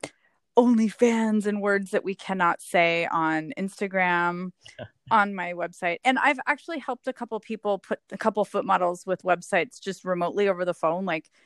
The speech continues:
Speaker 1: it's really easy. People think they need to know how to code and stuff, and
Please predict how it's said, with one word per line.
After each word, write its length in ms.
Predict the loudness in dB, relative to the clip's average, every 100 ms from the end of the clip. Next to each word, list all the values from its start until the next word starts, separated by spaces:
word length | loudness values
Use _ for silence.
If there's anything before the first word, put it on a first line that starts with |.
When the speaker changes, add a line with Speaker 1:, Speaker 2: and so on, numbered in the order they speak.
| _ _ _
Speaker 1:
it's 200 | -2 0
really 420 | -4 2 4 6
easy. 560 | 2 -4 -4 -4 -4 -6 -2
People 240 | 0 2
think 200 | 0 0
they 120 | 0
need 180 | 0 -2
to 80 | 0
know 100 | 0
how 100 | 2
to 80 | -2
code 500 | -2 2 4 4 2
and 160 | -2
stuff, 440 | 2 6 6 4 0
and 380 | -2 -4 -8